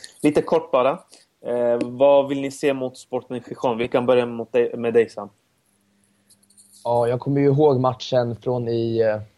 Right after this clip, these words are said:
Speaker 2: höstas där det slutade noll noll.
Speaker 1: Mm.
Speaker 2: Och, eh, det var ju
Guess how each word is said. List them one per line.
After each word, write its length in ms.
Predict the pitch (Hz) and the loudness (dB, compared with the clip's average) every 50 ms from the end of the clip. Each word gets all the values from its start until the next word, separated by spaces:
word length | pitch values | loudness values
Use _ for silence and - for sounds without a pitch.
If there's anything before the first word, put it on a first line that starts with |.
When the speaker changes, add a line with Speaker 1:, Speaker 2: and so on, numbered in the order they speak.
| _ _ _ _ _ _ _ _ _ 120 | _ _ _ _ _ _ _ _ _ -4
Speaker 2:
höstas 500 | 117 131 - - - 139 127 127 - - | -2 -2 -2 -2 0 0 0 0 0 0
där 140 | - 131 120 | 0 2 4
det 80 | 120 117 | 4 2
slutade 280 | 123 127 113 123 117 | 2 0 -2 -2 -4
noll 320 | 117 120 120 123 123 120 117 | -4 -2 0 2 2 2 2
noll. 300 | 120 117 131 135 143 143 139 - _ _ _ | 2 2 2 2 0 -2 -6 -12 _ _ _
Speaker 1:
Mm. 140 | 117 113 110 _ _ _ _ | -16 -16 -16 _ _ _ _
Speaker 2:
Och, 360 | 120 117 113 - _ - - | -2 -2 -2 -4 _ -4 -2
eh, 200 | 120 110 104 - - - - _ _ _ _ _ _ _ _ _ _ _ _ _ _ _ _ - | 0 0 0 -2 -6 -10 -20 _ _ _ _ _ _ _ _ _ _ _ _ _ _ _ _ -12
det 120 | 165 123 | -6 -2
var 240 | 123 139 135 135 131 | 0 2 4 4 6
ju 460 | 131 131 131 127 123 123 120 117 - | 6 6 4 4 4 2 2 0 0